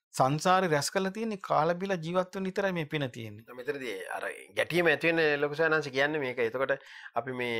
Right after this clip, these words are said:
Speaker 2: වෙන්නේ නැති දේවල් ගැන හිතනවා, මේක නෙවෙයි යථාර්ථය අනුව මේක වෙන්න පුළුවන්ද, බැරිද? අර
Speaker 1: අ, ඒක
Speaker 2: ලොකු සානංශ
Speaker 1: තමයි මම
Speaker 2: කියනවා
Speaker 1: කිව්වේ.
Speaker 2: වගේ විවේචනාත්මක ලෙස ඉදිරිපත් වෙනවා.
Speaker 1: කරනවා.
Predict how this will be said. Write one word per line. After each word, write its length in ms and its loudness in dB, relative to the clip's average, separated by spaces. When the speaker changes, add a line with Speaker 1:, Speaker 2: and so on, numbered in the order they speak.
Speaker 2:
වෙන්නේ 260 0
නැති 220 0
දේවල් 280 6
ගැන 160 4
හිතනවා, 320 4
මේක 200 2
නෙවෙයි 280 4
යථාර්ථය 400 4
අනුව 160 2
මේක 160 2
වෙන්න 300 4
පුළුවන්ද, 520 2
බැරිද? 340 4
අර 180 6
Speaker 1:
අ, 140 2
ඒක 120 0
Speaker 2:
ලොකු 140 2
සානංශ 180 4
Speaker 1:
තමයි 80 2
මම 80 0
Speaker 2:
කියනවා 200 2
Speaker 1:
කිව්වේ. 200 0
Speaker 2:
වගේ 100 -4
විවේචනාත්මක 680 0
ලෙස 180 -2
ඉදිරිපත් 440 -2
වෙනවා. 220 -4
Speaker 1:
කරනවා. 360 2